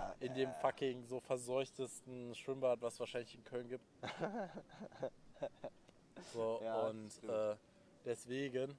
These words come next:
Speaker 2: Nee, das
Speaker 1: Aber
Speaker 2: sehe ich
Speaker 1: hab ich
Speaker 2: auch
Speaker 1: auf jeden
Speaker 2: nicht.
Speaker 1: Fall auch mega Bock.
Speaker 2: Ja.
Speaker 1: Ähm, ja, warte mal,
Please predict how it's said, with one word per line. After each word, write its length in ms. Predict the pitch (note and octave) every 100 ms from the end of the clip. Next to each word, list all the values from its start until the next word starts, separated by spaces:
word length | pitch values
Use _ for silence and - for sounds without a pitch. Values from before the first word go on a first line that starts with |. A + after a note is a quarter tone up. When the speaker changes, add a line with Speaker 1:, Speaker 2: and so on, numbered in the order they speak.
| -
Speaker 2:
Nee, 260 | G2 F#2+ F2+
das 240 | E2+ F#2
Speaker 1:
Aber 280 | A#2+ C3 C3+
Speaker 2:
sehe 80 | B2
ich 60 | A2
Speaker 1:
hab 100 | C3+
ich 80 | D3+
Speaker 2:
auch 40 |
Speaker 1:
auf 60 | C#3
jeden 120 | D#3
Speaker 2:
nicht. 60 | D3+
Speaker 1:
Fall 100 | C#3+
auch 180 | C#3 D3
mega 280 | C#3 C3
Bock. 240 | A#2+ A#2+ C3+ - - - -
Speaker 2:
Ja. 180 | G#2 F2 - - - - B2+ C3 B2+
Speaker 1:
Ähm, 320 | B2+ B2+ C#3 - - - - - - - - - - - -
ja, 260 | B2+ B2 A#2
warte 160 | A#2 A#2
mal, 200 | A2+